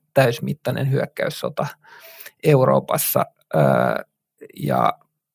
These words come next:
on ihan siis selvää tietenkin, että, että tällä tulee olemaan erittäin suuret vaikutukset myöskin talouteen. Mut niin kuin sanoit, niin se on tietenkin tässä tilanteessa sikäli toisarvosta, että tässä kun on vaakakupissa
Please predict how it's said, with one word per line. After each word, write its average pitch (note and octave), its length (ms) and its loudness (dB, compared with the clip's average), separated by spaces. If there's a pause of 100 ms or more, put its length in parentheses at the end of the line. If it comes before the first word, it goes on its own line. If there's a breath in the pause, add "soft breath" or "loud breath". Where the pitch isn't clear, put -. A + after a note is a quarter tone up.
(960)
on D#3 240 6
ihan D#3 220 8
siis D3+ 260 2
selvää C#3+ 460 6
tietenkin, C#3 600 0
että, - 460 0
että - 280 -4
tällä B1 180 0
tulee - 280 -2
olemaan C2+ 320 -2
erittäin - 640 -4 (800 loud breath)
suuret C#3+ 480 -4
vaikutukset - 640 -2
myöskin - 420 -8
talouteen. - 600 -2
Mut - 160 -8
niin C3+ 120 -2
kuin D3 140 -6
sanoit, C#3+ 480 2
niin E3 120 0
se D3 120 -2
on C#3 100 0
tietenkin C#3 400 0
tässä C#3+ 260 2
tilanteessa C#3+ 520 2
sikäli C#3 360 0
toisarvosta, C#3+ 800 -2
että D3 220 -4
tässä - 280 -8
kun D3+ 180 -6
on C#3+ 100 0 (520 loud breath)
vaakakupissa D3 840 2